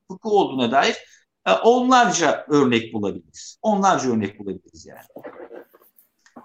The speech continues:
Ve dedi ki, e, oradaki Mansimov'un du-, bu marina, oraya Mehmet Ağarlar çöktü. Buna karşı Mansimov dava açtı.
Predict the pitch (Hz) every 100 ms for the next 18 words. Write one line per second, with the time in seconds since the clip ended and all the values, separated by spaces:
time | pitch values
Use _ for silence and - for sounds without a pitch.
0 | 180 233 262 320 - 180 233 - - -
1 | 147 131 131 127 127 127 131 - _ _
2 | _ _ _ _ _ 262 247 196 170 180
3 | 165 202 233 226 233 180 135 117 - _
4 | _ 127 117 - 139 143 - 135 135 123
5 | 131 131 - _ _ _ _ 247 240 202
6 | 220 262 240 220 165 170 240 - 196 -
7 | - 80 _ _ _ _ _ _ _ _
8 | _ _ _ _ _ _ _ - 220 285
9 | 277 165 - 175 208 208 190 139 123 165
10 | 240 277 - - 220 226